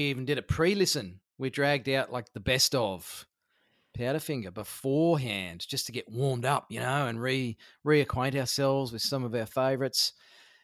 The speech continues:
And, uh, the boys came on, bang on seven. It was like, "Oh, this is really cool," but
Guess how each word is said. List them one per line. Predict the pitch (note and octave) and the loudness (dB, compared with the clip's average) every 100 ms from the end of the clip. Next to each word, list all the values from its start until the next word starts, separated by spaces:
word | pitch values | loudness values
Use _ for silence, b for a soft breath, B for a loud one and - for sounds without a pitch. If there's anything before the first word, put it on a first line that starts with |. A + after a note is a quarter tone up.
| b b _ - | b b _ -2
And, | C#3 C3+ C3+ C3+ | 2 4 2 2
uh, | C3+ C3 C3 B2+ B2+ | 4 4 6 4 2
the | G#2+ | 2
boys | C#3 C#3+ - | 4 4 2
came | D3+ C#3 C#3 | 2 2 4
on, | D3 D3 D3 D3 D3 C3 A2+ B B _ - | 6 6 6 4 2 0 -4 B B _ -2
bang | C#3 C#3 | 0 2
on | B2+ | 0
seven. | A#2+ - D3+ D3 D3 C#3+ C#3 C3+ | 2 4 4 4 4 4 2 0
It | |
was | A#2 G#2+ | -2 -2
like, | B2+ - | -2 -2
"Oh, | B2+ | -6
this | B2+ B2 | -6 -6
is | |
really | B2+ A#2 G2+ | -4 -6 -6
cool," | - D#3 D3 C#3+ C3+ C3 | 0 2 4 4 4 2
but | A#2 | -2